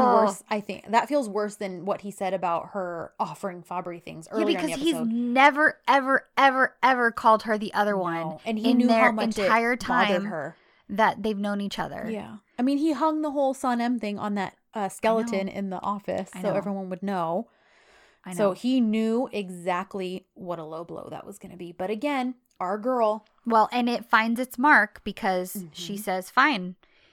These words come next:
Speaker 1: you won't see my face again. I quit. I'm also leaving your life forever." And that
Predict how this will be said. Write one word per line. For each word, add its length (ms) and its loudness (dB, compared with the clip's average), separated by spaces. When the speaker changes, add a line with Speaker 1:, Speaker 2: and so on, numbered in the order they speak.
Speaker 1:
you 220 -4
won't 240 -2
see 120 -4
my 140 -4
face 240 -10
again. 400 -14
I 180 -4
quit. 580 -8
I'm 160 -8
also 280 -8
leaving 360 -8
your 100 -8
life 240 -10
forever." 680 -16
And 400 -14
that 200 -10